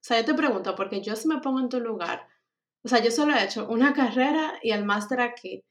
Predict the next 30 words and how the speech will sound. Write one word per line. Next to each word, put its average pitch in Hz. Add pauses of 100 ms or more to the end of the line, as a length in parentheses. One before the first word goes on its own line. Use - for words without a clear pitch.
(240)
y 220
el 208
máster 220
duró 220
dos 226
años, 175
y 190
yo 196
después 214
de 285
ese 294
máster 196
yo 208
dije, 214
"Dios 196
mío, 202
a 190
mí 196
no 220
hay 233
otra 233
universidad 214
que 220
me 202
vea, 247
yo 190
no 196
vuelvo 185
a 185
estudiar", 214